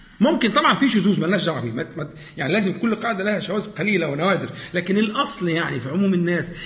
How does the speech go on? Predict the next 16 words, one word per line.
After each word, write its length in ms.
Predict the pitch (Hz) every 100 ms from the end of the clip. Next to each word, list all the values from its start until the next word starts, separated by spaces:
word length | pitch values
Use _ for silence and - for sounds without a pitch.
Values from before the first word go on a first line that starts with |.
| -
إن 60 | 170
الواحد 380 | 208 247 202 160
بياخد 400 | 214 220 196 165
دروس 280 | 262 -
يتعلم 440 | 233 214 262 254 226
إزاي 200 | 214 247
يحب 240 | - 220
عياله. 300 | 214 240 254 - - - - - - - - - _ - _ _ - _ _ _ _ _ _ _ _ _ _ - - - -
ممكن 340 | 359 294 277
نختلف 400 | 269 - 311 311
في 60 | 233
طريقة 280 | 277 320
التعبير 320 | - 247 269 285
عن 100 | 240
الحب، 360 | 175 285 208
لكن 380 | 196 190 196 202